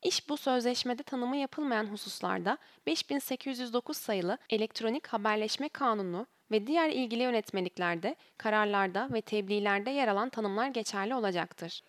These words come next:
Madde dört. Sözleşmenin konusu. İş bu abonelik sözleşmesi, TürkSat'a ait kablo sistemleri altyapısı üzerinden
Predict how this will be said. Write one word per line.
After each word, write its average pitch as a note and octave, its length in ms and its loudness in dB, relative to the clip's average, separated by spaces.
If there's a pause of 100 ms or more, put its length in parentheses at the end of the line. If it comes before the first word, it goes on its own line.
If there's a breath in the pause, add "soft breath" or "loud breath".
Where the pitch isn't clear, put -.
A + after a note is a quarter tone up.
(160)
Madde A#3 360 4
dört. F3+ 240 0
Sözleşmenin A3 600 0
konusu. F3+ 520 -6 (100)
İş - 280 0
bu - 100 2
abonelik A#3+ 400 2
sözleşmesi, F#3 800 0 (220 soft breath)
TürkSat'a - 420 -2
ait A#3 300 2
kablo C4+ 300 0
sistemleri A3 600 0
altyapısı A#3+ 520 -2
üzerinden G3 540 0